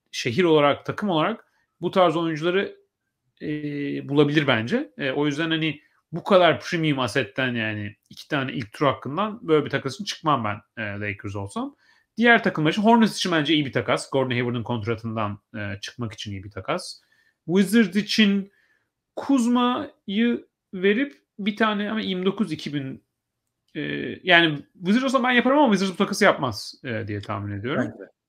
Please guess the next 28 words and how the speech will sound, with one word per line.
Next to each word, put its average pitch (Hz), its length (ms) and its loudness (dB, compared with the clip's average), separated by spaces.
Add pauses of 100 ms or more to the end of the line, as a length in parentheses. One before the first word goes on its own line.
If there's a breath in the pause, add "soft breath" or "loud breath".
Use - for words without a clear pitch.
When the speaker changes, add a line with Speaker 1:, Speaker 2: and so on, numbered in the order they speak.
(400)
Speaker 1:
Rockets 294 400 0
olsam 269 280 0
da 320 60 0
yapmam 240 360 2
herhalde 123 320 4
ya. 160 260 2
Bilmiyorum. 180 380 2 (760)
E, 147 360 2 (680)
Kenny 180 240 -2
Martin 202 340 -2
Junior 202 200 -4
ve 196 100 -2
Eric 175 200 -2
Gordon 190 320 0
için 220 380 -6 (2000)
korumasızsa 269 840 4
yapabilirim 233 540 2
belki 131 440 2
ama, 190 440 -4 (180)
e, 160 520 -4
koruma 196 400 -2
koydursa 165 440 0
yapmam 160 380 -2
diye 120 140 -4
tahmin 110 240 -8
ediyorum 107 360 -8
yani 110 200 -6
Rockets 104 340 -14